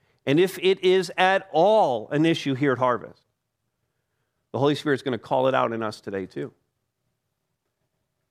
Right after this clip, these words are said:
He's gonna call us out. And so let's turn our attention to the, to the scriptures. This is Revelation two, one to seven.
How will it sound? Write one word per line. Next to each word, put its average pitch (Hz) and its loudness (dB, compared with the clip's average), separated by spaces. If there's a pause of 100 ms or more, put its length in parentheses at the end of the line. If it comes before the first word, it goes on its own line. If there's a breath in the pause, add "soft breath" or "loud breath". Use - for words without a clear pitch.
He's 110 -12
gonna 110 -2
call 110 0
us 127 -2
out. 92 -6 (1200)
And 123 -2
so 151 4
let's - 0
turn 185 4
our 180 4
attention 175 0
to 165 0
the, 151 2 (120)
to 151 0
the 139 0
scriptures. 165 0
This 135 -8
is 127 -6
Revelation 147 2
two, 147 0
one 143 2
to 143 -4
seven. 123 0